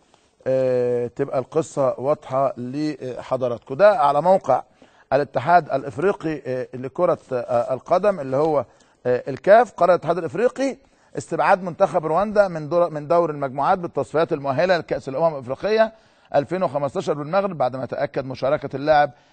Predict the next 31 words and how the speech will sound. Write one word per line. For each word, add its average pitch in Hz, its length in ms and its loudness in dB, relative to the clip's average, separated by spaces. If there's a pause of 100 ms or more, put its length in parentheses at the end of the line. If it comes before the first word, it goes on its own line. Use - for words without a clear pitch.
(200)
تاجي 156 340 -2
ايتيكياما 170 640 -2 (260)
مهاجم 151 380 0
فيتا 160 180 -6
كلوب 170 220 -4
الكونغولي 156 420 -6
في 151 80 -8
مباراه 151 280 -2
منتخب 151 380 -4
بلاده 185 280 2
ببطاقه 147 540 -4
هويه 170 120 2
مزوره. 131 480 0 (520)
رواندا 190 320 2
كان 151 200 0
فاز 170 200 2
على 143 100 2
الكونغو 190 340 -4
بركلات 147 480 0
الترجيح 139 640 -4 (420)
وصعد 139 1500 0
على 127 420 -2
أثر-، 135 260 -4
على 131 260 -4
اثرها 165 420 0
الى 160 220 2 (300)
هذا 143 220 2
الدور، 196 340 0
ولكنه 190 600 0 (280)
تم 175 220 2
استبعاده. 127 480 -6